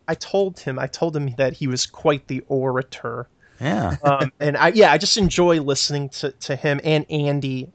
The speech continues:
Speaker 1: Um, Andy's from the U K, and he has a YouTube channel, but he doesn't do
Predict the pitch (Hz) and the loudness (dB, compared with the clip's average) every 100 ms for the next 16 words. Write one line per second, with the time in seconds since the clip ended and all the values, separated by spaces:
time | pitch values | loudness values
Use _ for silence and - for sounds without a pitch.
0 | - 135 127 127 127 _ _ 160 156 151 | -2 0 2 -2 -8 _ _ 0 2 0
1 | - 156 143 135 139 - - 131 127 131 | 0 0 0 -2 -6 -8 -4 0 0 0
2 | 139 214 269 247 208 180 175 - - - | -2 2 4 4 2 0 -2 -6 -6 -2
3 | 156 147 139 139 135 143 151 147 143 - | 0 2 2 0 0 0 2 2 -4 -8
4 | 135 131 131 | -8 -8 -8